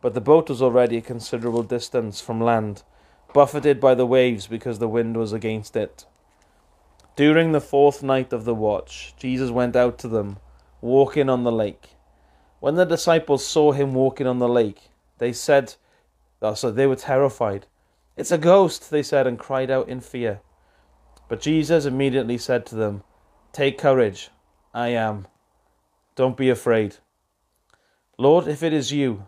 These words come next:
Peter replied, "tell me to come to you on the water."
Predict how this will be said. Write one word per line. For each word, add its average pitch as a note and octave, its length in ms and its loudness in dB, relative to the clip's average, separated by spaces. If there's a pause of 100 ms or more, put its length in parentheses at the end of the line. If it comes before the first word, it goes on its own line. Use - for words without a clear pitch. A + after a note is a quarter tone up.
Peter B2+ 260 -8
replied, A2+ 500 -4 (500)
"tell D#3 200 0
me E3 140 0
to D#3 100 -4
come D#3+ 260 -4
to C#3+ 140 -8
you A2 140 -4
on A#2+ 100 -2
the A#2+ 60 0
water." A#2+ 500 -4